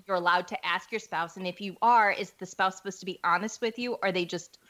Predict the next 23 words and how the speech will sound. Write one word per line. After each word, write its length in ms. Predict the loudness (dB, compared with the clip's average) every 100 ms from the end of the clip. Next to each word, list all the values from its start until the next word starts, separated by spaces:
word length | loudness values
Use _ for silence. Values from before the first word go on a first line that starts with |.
| _
fucked 260 | 0 2
if 80 | -2
they 120 | -4 0
are 220 | 2 4
honest 360 | 2 -2 -4
with 160 | -6 -6
you? 300 | -2 0 0 -2 -16 _ -8
Do 100 | -6
you 140 | -6
take, 260 | -4 0 2
like, 200 | 0 0
how 260 | 0 0 2
do 80 |
you, 380 | -2 0 0 0 -6 -20 _
how 160 | -4 -2
do 100 | -2
you, 240 | -4 -6 -8 -6
you 100 | -4
know, 100 | -4
play 320 | -2 0 4
that 240 | 4 2
little 200 | 2 -2
dance? 440 | -2 -2 -2 -6